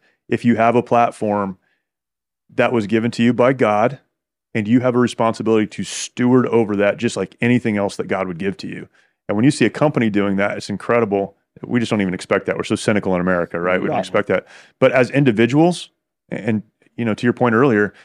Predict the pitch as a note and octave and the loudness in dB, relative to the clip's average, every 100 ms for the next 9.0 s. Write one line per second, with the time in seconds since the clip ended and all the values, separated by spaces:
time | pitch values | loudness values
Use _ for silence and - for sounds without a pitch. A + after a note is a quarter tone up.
0 | _ - F#3+ E3+ D#3+ C3 E3+ E3 D#3 - | _ -2 0 2 2 4 2 2 0 2
1 | C#3+ D3+ D3 - C3 B2+ B2 A2 _ - | 4 6 4 4 2 2 -2 -6 _ -6
2 | A#2+ A#2 A#2 C3 B2+ C3+ C3+ C#3+ - - | -4 -4 -4 -4 -2 2 4 2 0 -14
3 | _ C#3 F3 D#3 C3+ - - C#3+ C3+ C3 | _ 2 4 2 0 0 6 8 8 6
4 | A2+ G#2+ G#2 - A#2 G#2+ G#2 G#2+ - F#2 | 6 4 2 2 2 4 4 2 0 -6
5 | G2 - - - _ _ _ _ A2+ A2+ | -6 -8 -14 -16 _ _ _ _ 0 2
6 | G#2 G#2 A#2 B2 G#2+ A2+ G#2+ - G#2+ G2+ | 2 4 6 6 4 4 4 0 -2 -2
7 | G2+ - - - _ _ _ G#2+ G#2+ G#2 | -4 -8 -12 -14 _ _ _ -6 -2 0
8 | A#2+ B2+ D#3+ - G#2+ G2+ F#2+ G#2 G2 F#2 | 2 2 0 -2 -4 -4 -4 -8 -8 -10